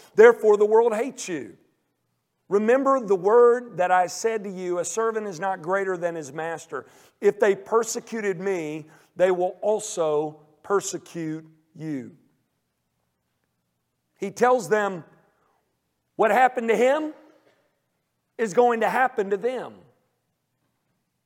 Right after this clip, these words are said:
He walked the path of trials and tribulations, and we have to walk it as well. Jesus teaches his disciples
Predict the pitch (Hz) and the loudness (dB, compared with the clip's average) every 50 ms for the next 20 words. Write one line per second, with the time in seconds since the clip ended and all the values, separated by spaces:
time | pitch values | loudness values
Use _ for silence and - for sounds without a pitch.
0 | _ _ - 269 277 262 262 262 269 262 262 - - 220 - - 233 240 233 247 | _ _ -6 -6 -2 4 4 4 4 4 0 -4 -6 -4 0 2 2 2 2 0
1 | 269 254 - - _ - - - - - 226 196 - - - 202 233 226 226 226 | -2 -2 -4 -10 _ -20 -18 -6 0 2 2 2 0 -4 -2 0 2 2 2 0
2 | 233 247 254 208 - - - - - _ - 233 226 220 202 - - 226 220 202 | 0 -2 -4 -4 -8 -16 -20 -20 -16 _ -2 -2 -2 -2 -2 -4 -2 -2 0 0
3 | 214 208 202 214 208 214 208 208 - 220 214 202 202 175 - - - 175 165 165 | 0 0 2 2 2 0 -2 -6 -6 -6 -6 -4 -6 -10 -12 -14 -12 -12 -10 -8
4 | 170 196 214 208 196 185 - 190 170 170 180 175 170 170 - 170 151 147 127 117 | -6 -6 -6 -6 -6 -8 -8 -10 -6 -4 -4 -6 -6 -8 -12 -14 -14 -14 -16 -14
5 | 123 127 120 113 104 - - _ _ _ _ _ _ _ _ _ _ _ _ _ | -14 -14 -14 -14 -16 -18 -20 _ _ _ _ _ _ _ _ _ _ _ _ _
6 | _ _ _ _ _ _ _ _ _ _ _ _ _ _ _ _ _ _ _ _ | _ _ _ _ _ _ _ _ _ _ _ _ _ _ _ _ _ _ _ _
7 | _ _ _ - - 202 214 185 190 202 - - - 220 214 - - 208 190 156 | _ _ _ -12 -10 -8 -8 -6 -8 -8 -10 -10 -10 -10 -10 -10 -8 -10 -8 -4
8 | 147 190 185 190 - - 185 165 - 190 190 196 190 - 196 190 180 165 156 - | -4 -4 -4 -4 -8 -12 -10 -6 -4 -2 -2 -2 -2 -4 -6 -6 -6 -6 -10 -14
9 | - - | -18 -20